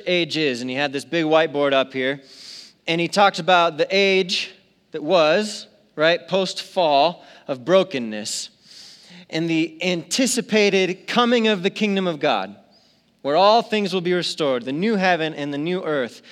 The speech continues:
And when Jesus came, a lot of his followers were expecting that he would establish in full that new heaven and that new earth. But he said, "Only in part this time," right?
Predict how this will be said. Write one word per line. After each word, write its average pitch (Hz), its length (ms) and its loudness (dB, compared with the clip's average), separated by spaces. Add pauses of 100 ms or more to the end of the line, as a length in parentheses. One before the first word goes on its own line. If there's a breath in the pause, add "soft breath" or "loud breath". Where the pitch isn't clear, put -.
(360 loud breath)
And 151 140 -4
when 156 140 -2
Jesus 202 400 0
came, 196 280 0
a 190 40 2
lot 185 220 4
of 175 60 2
his 170 140 -2
followers 185 640 2
were 165 160 2
expecting 185 840 -2 (280 loud breath)
that 147 100 -4
he 165 80 2
would 170 100 2
establish 175 680 2
in 185 180 -4
full 220 360 2
that 196 140 4
new 196 120 0
heaven 190 260 2
and 180 140 -2
that 170 100 0
new 170 220 -4
earth. 160 420 -2 (800 soft breath)
But 156 120 0
he 160 60 2
said, 156 480 2 (1400)
"Only 156 280 -2
in 139 80 -6
part 117 420 -4
this 123 180 -8
time," 90 360 -14 (200)
right? 131 260 -2